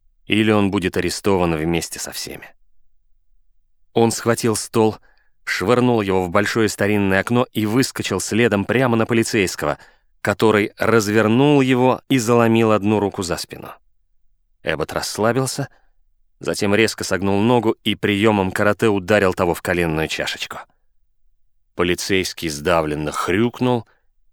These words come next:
и осел на землю. Следующего добежавшего до него полицейского Эббот схватил за руки,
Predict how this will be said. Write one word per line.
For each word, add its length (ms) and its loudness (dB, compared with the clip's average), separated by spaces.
и 100 -4
осел 380 -2
на 140 2
землю. 400 -8
Следующего 800 0
добежавшего 640 0
до 100 0
него 200 2
полицейского 680 0
Эббот 300 0
схватил 440 0
за 240 2
руки, 320 -2